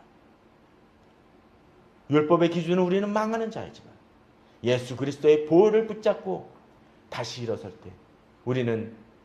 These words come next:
하나님의 자녀로서 세워질 수 있고,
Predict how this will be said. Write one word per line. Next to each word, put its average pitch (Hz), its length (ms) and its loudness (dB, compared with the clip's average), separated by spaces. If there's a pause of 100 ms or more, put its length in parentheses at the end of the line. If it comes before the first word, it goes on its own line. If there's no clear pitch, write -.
(760)
하나님의 117 420 -2
자녀로서 160 640 0
세워질 226 400 0
수 - 140 -16
있고, - 240 -18